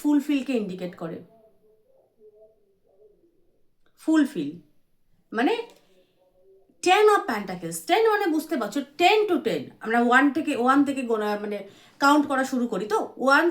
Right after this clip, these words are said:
থেকে টেন অবধি আমরা কাউন্ট করি, তো ten to ten, মানে এ বছরটা, যাই হোক, এটা দু হাজার ছাব্বিশ পড়ছে, আমি এই বছরটাই বলছি, মানে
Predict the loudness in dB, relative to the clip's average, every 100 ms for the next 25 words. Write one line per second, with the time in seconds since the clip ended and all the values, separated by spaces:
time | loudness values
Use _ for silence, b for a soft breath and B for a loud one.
0 | -2 -4 -6 -8 -4 0 2 2 -2 -2
1 | -4 -4 -6 -6 -6 -6 B B -10 -6
2 | 2 4 4 6 6 6 0 -2 -8 _
3 | _ _ _ _ b b b -2 -2 -6
4 | _ _ _ _ _ _ _ 0 2 4
5 | 2 2 -2 -2 -2 -4 -4 -4 0 0
6 | 0 2 2 2 0 0 -2 -2 -4 -4
7 | -4 -4 -2 -2 0 0 0 0 0 0
8 | -4 -2 -4 -4 B B B -4